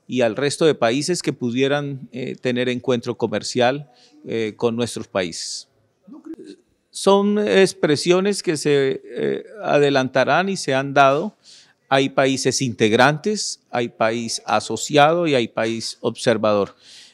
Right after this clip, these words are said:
Eh, nosotros consideramos que el paso siguiente, eh, sea que el Reino de Marruecos, además de ser un país observador,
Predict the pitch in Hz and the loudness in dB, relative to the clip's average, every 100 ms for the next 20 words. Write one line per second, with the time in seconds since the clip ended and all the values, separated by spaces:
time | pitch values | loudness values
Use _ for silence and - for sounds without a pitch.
0 | _ - 117 113 117 139 127 143 139 180 | _ -4 0 0 0 -2 0 0 0 -2
1 | 180 143 135 127 147 175 131 - - 113 | -2 -2 0 4 4 2 -2 -10 -6 -6
2 | 113 - 143 143 170 - 139 139 139 139 | -6 0 4 4 2 -4 2 2 2 0
3 | 190 202 _ _ _ _ - - 110 - | -2 -4 _ _ _ _ -14 -10 -10 -12
4 | - - - 139 147 143 135 147 135 117 | -16 -6 4 6 6 4 2 2 0 0
5 | 131 160 175 160 151 147 139 139 190 202 | 0 0 -2 -4 -4 -2 -2 0 -2 -2
6 | - - - 127 123 127 127 127 - 120 | -6 -14 -6 -4 -2 -2 -2 -2 -4 -4
7 | 117 - 98 107 113 107 - - 180 175 | -4 -4 -4 -2 -6 -8 -4 4 6 6
8 | 175 156 165 | 2 2 -2